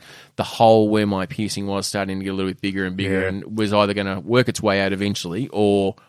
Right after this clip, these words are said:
Speaker 1: I got rid of it. So
Speaker 2: One
Speaker 1: I
Speaker 2: of mine actually did fall out. I got there and scratched my eyebrow and actually came out.
Speaker 1: Oh,
Speaker 2: It
Speaker 1: shit.
Speaker 2: got to the point where it was that close.
Speaker 1: Ooh.
Speaker 2: Mm,
Speaker 1: Yeah.
Speaker 2: so,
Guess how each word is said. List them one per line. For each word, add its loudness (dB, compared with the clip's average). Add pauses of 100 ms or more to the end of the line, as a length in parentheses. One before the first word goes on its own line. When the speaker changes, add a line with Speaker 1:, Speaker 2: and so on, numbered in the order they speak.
Speaker 1:
I -4
got -2
rid -4
of -6
it. -14
So -2
Speaker 2:
One 6
Speaker 1:
I 4
Speaker 2:
of 4
mine 6
actually -2
did 0
fall 0
out. -2 (320)
I 0
got -4
there -2
and -8
scratched -10
my -2
eyebrow -4
and -6
actually -6
came -6
out. -8
Speaker 1:
Oh, -6
Speaker 2:
It -14
Speaker 1:
shit. -4
Speaker 2:
got 0
to -8
the -8
point -6
where -4
it -4
was -6
that -4
close. -4
Speaker 1:
Ooh. 4
Speaker 2:
Mm, -10
Speaker 1:
Yeah. -6
Speaker 2:
so, -6